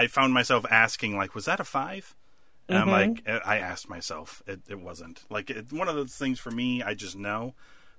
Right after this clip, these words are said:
Speaker 1: But
Speaker 2: Yep.
Speaker 1: you know what? Four and three quarters, it's, like, really close to a five, everybody. It's a tremendous
Speaker 2: Yeah.
Speaker 1: episode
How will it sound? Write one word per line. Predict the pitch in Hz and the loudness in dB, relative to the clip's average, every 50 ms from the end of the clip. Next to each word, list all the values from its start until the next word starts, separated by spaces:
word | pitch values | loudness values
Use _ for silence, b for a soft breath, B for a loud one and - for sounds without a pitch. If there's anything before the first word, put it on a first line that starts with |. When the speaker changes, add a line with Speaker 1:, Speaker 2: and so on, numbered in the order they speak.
| b - | b 2
Speaker 1:
But | 117 107 104 104 - - | 4 4 4 4 2 4
Speaker 2:
Yep. | 160 160 165 - - | 6 6 6 6 4
Speaker 1:
you | 123 117 | 0 2
know | 123 127 123 | 2 4 4
what? | 120 123 123 127 - - | 4 4 4 2 0 -4
Four | - - - 117 120 123 | -12 -8 -4 -2 0 0
and | 117 113 | 0 0
three | 113 117 113 | -2 -4 -4
quarters, | 107 - 113 117 117 120 123 113 - - - | -2 -2 0 0 2 2 0 -2 -4 -6 -8
it's, | 104 98 - | -8 -4 0
like, | 104 101 92 85 | 0 0 0 -2
really | 87 95 101 110 107 110 107 | -4 -2 0 0 2 2 0
close | - - 113 113 110 - | 0 0 0 0 0 -2
to | - 113 107 | -4 -2 -2
a | 104 - | -2 0
five, | - 110 107 110 107 | 0 0 0 2 0
everybody. | 110 110 107 113 110 110 113 113 117 117 117 - | 0 -2 -2 -4 -4 -4 -4 -4 -4 -6 -8 -8
It's | - 113 - - | -10 -12 -10 -12
a | 104 101 - - | -14 -16 -16 -16
tremendous | - - 131 107 104 107 113 113 180 | -10 -8 -6 -4 -4 -4 -2 0 2
Speaker 2:
Yeah. | 175 156 - | 2 2 2
Speaker 1:
episode | - 120 - - 120 117 117 117 117 - | 0 -4 -6 -4 -4 -2 -2 -2 -4 -6